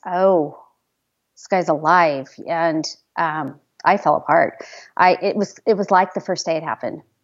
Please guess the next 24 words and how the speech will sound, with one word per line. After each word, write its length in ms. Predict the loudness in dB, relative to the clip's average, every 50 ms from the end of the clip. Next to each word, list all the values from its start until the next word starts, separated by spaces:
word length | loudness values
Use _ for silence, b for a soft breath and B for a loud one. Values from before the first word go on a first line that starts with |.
| _ _ _ _ _
And 320 | 0 2 2 2 2 0 -2
my 100 | -4 -4
husband 460 | -2 0 0 0 0 0 -2 -2 0
said, 460 | 0 2 4 4 6 4 4 2 0 -6 _ _ _ _ _ _ _
"Chris, 200 | -6 -6 -6 -2 0
I'll 160 | 0 0 0
fly 400 | -2 -4 -2 2 2 4 4 4
out 340 | 4 2 2 2 0 -4 -8 _ _ _ _ _ _ _ _ -14
and 180 | -12 -12 -10
come 180 | -8 -6 -4 -2
get 200 | 0 0 0 0
you, 220 | 2 2 4 4
and 120 | 4 2 0
you 60 | -2
can 120 | -8 -6
fly 220 | -4 0 0 0 2
back 260 | 2 0 0 0 -2
with 140 | -4 -4 -6
me." 100 | -6 -4
My 160 | -4 -4 -2
daughter 320 | 2 2 4 4 4 2
said 220 | 0 -2 -6 -6 -6
the 80 | -8
same. 420 | -8 -6 -4 -2 -2 -2 -2 -4